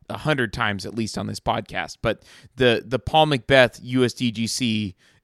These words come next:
A V R, it, when he left in his year leaving was, like, the, the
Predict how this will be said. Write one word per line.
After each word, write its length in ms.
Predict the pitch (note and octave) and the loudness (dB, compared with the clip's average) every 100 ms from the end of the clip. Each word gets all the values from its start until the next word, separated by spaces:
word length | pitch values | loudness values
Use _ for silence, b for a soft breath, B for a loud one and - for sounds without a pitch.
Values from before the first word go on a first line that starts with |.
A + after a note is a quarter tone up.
| - | -2
A 120 | C3 | 0
V 160 | A2+ A2+ | 2 2
R, 340 | G#2 F#2+ G2 - _ _ _ _ | 2 0 -6 -12 _ _ _ _
it, 180 | A2 F#2 | -6 -4
when 240 | A#2 B2 | -4 -2
he 140 | A#2+ A#2 | -2 0
left 340 | A#2 G#2+ - | 2 0 -2
in 120 | A2+ | -4
his 260 | A2 A#2 G#2 | -2 -4 -4
year 200 | A2+ A2+ | -2 -2
leaving 460 | G#2+ A#2+ A2 G#2 G2+ | 0 -2 -2 -4 -4
was, 200 | G#2+ A#2 | -4 -2
like, 200 | A2 - | -4 -4
the, 160 | B2 - | -10 -12
the 440 | A#2 C3 A#2+ | -6 -4 -4